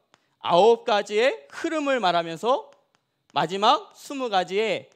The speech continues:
전도를 얘기하죠. 어, 이 육십이 가지의 전도자의 삶은 우리가, 어, 좀 이렇게 비대면에서 넘어가서 또 함께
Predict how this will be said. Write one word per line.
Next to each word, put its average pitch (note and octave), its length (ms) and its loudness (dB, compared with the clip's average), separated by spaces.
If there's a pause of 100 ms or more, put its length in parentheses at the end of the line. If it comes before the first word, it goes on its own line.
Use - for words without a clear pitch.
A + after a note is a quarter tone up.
(160)
전도를 G#3+ 500 -4
얘기하죠. D#3+ 420 -14 (1080)
어, E3 180 0
이 A3 220 0
육십이 A3 420 -4
가지의 G#3+ 300 4
전도자의 G3 520 2
삶은 G3+ 520 -2
우리가, F#3+ 640 0
어, C3+ 180 -8
좀 G3+ 140 -4
이렇게 F#3 440 -4
비대면에서 G#3+ 640 2
넘어가서 D#3 840 0
또 D#3 80 -8
함께 A3+ 760 0